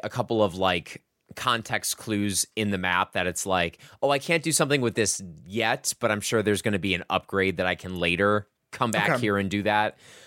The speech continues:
Speaker 1: Um,
Speaker 2: Sure.
Speaker 1: and I would assume that eventually, if you get the ability to jump super high, if you get the ability to fly and glide, getting around the world could be fun. There's all these, like,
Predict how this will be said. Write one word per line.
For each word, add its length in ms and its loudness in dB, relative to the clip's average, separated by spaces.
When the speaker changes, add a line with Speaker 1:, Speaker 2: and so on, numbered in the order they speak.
Speaker 1:
Um, 160 4
Speaker 2:
Sure. 220 4
Speaker 1:
and 100 -2
I 100 2
would 200 0
assume 360 2
that 200 0
eventually, 560 0
if 140 -4
you 80 0
get 220 0
the 100 4
ability 360 0
to 120 -6
jump 280 -4
super 280 -4
high, 220 2
if 140 -6
you 60 -2
get 160 2
the 60 -2
ability 340 2
to 80 -8
fly 300 2
and 120 -2
glide, 520 2
getting 240 0
around 220 0
the 80 0
world 280 0
could 200 -2
be 80 -2
fun. 240 0
There's 160 0
all 160 2
these, 240 -2
like, 320 0